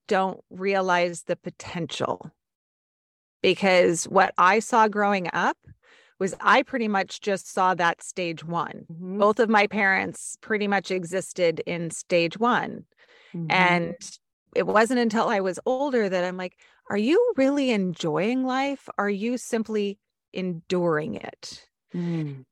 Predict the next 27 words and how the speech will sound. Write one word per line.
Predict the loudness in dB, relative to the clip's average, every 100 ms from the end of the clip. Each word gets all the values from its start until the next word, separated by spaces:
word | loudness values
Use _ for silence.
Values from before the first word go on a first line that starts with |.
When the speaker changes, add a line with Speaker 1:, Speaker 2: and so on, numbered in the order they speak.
| 2
Speaker 1:
And | 4 4 2
that | 4 6 6
was | 6 4
when | 6 6
I | 6
was | 4 2
starting | 4 4 2
to | -2 -4
move | -2 0
into | -2 -2 -2
that | -2 -4
second | -4 -4 -4 -6
stage | -2 -2 -2 -6 -12 -16 -16 _ _ _ _ _ _
of | 4 6 6 4 2 -12 _ _
having | -4 0 2 2 2
more | 4 4
of | 2
the | 0 0
awareness. | 0 0 -6 -4 -6 -6 -10 -18 -20 _ _ -20 -20 -20 _ -20 -2
So | 2
your | 2 2
point | 2 2
of | 2 0
how | -4 -2 0 2 2
do | 0
you | -6 -4 -4
not, | -2 -2 -2 -2 -4 -8 -20